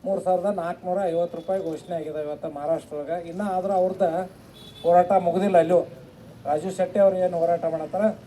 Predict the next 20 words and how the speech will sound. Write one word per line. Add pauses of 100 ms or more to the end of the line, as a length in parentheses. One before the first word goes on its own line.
(260)
ಅವ್ರಿಗೂ
ಕೂಡ
ನಮ್ಮ
ಕರ್ನಾಟಕದ (160)
ಬೆಂಬಲ (240)
ಐತಿ
ಇವತ್ತು, (760)
ಅವ್ರಿಗೂ
ಕೂಡ
ಬೆಂಬಲ
ಐತಿ.
ಅವರಿಂದ
ನಮಗೆ
ರೇಟ್
ಬಹುತೇಕ
ಹೆಚ್ಚಿನ
ಹೆಚ್ಚು
ಸಿಗ್ತೈತಿ
ಇವತ್ತು.
ಇವತ್ತು